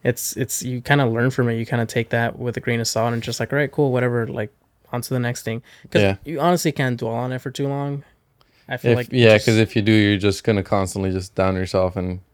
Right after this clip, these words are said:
Speaker 2: yeah.
Speaker 1: Yeah, exactly.
Speaker 2: At that point, you're not gonna recover 'cause you're constantly just going down that little s-,
Speaker 1: Mm-hmm.
Speaker 2: spiral, just like, "Oh."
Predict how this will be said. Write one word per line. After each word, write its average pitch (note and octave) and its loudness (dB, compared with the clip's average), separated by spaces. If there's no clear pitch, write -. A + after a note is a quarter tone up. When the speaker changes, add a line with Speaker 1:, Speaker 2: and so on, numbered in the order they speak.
Speaker 2:
yeah. F2+ -4
Speaker 1:
Yeah, C3+ -4
exactly. B2 -6
Speaker 2:
At C3 -10
that A#2+ 8
point, A2 4
you're G#2+ 4
not G#2+ 8
gonna G#2 2
recover G2 2
'cause G2 -2
you're G2 -2
constantly G2 -4
just F#2+ -6
going F#2+ -2
down F#2+ 2
that F#2 2
little F#2+ -6
s-, - -18
Speaker 1:
Mm-hmm. C#3 -6
Speaker 2:
spiral, F#2 4
just G2 -10
like, G#2+ -6
"Oh." G2+ -8